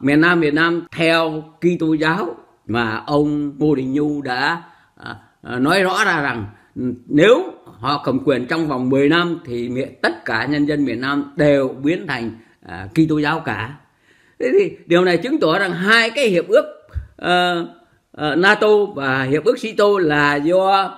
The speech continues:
ờ, Mỹ và các nước cựu, ờ, ờ, đế quốc Âu Mỹ, chủ nhân ông các thuộc địa thành lập để bảo vệ cái quyền lợi của họ tại các thuộc địa. Đấy, chứ không phải là một cái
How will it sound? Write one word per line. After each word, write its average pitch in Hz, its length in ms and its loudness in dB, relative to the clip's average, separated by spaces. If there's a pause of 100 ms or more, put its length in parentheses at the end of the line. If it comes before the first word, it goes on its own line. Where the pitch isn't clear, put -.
(540)
ờ, - 100 -8
Mỹ 247 520 2 (220)
và 135 160 2
các 202 240 2
nước 240 180 6 (400)
cựu, 190 360 2 (340)
ờ, 131 440 -2 (480)
ờ, 127 200 0 (240)
đế 143 360 4 (120)
quốc 254 160 -4 (120)
Âu 180 180 4
Mỹ, 185 320 0
chủ 143 100 0
nhân 185 220 0
ông 180 220 -2
các 196 160 -6
thuộc 139 160 -6
địa 151 260 0
thành 151 240 0
lập 156 260 0
để 143 100 -2
bảo 160 320 0
vệ 196 160 0
cái 196 160 -8 (100)
quyền 170 180 4
lợi 165 280 0
của 165 180 -6
họ 160 300 -6 (180)
tại 175 280 0
các 208 180 -4
thuộc 156 180 -2
địa. 156 200 -2 (800)
Đấy, 143 200 -8 (280)
chứ 311 160 0
không 226 320 0
phải 165 280 2
là 202 180 2
một 180 200 -4
cái 254 300 2